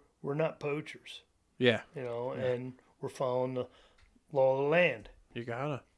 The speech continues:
Speaker 1: And that's that. If we can drag somebody with us at some point, so be it. Austin, you're always welcome.
Speaker 2: I'm down. All right. We're ge-, I'm getting out there.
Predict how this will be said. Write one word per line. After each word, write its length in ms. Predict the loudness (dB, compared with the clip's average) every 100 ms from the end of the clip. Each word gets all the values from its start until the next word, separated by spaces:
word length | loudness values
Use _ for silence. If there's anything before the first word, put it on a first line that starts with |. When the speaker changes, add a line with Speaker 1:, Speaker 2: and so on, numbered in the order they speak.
| _ -14
Speaker 1:
And 160 | -10 -6
that's 260 | -6 -6
that. 320 | -6 -6 -8 _ -20 -20 -10
If 60 | -6
we 60 | -4
can 180 | -4
drag 300 | -2 0 0
somebody 360 | 0 0 0 -2
with 220 | -2 -2
us 320 | -2 -8 -12 -16 -20 -14
at 220 | -14 -10
some 260 | -4 -2 -2
point, 400 | -4 -4 -6 -12 _ _ _ _ _
so 140 | -10 -8
be 200 | -4 -4
it. 200 | -6 -12 _ _ _ _ _ _ _ -2
Austin, 520 | 0 0 -2 -4 -4 _ _
you're 140 | -4 0
always 280 | 2 0 0
welcome. 420 | 0 -2 -4 -10
Speaker 2:
I'm 160 | -10 -2
down. 420 | 0 0 -2 -6 -4
All 80 | 4
right. 280 | 4 4 -2
We're 180 | 0 2
ge-, 60 | 2
I'm 160 | 2 6
getting 220 | 8 8
out 200 | 4 4
there. 280 | 2 0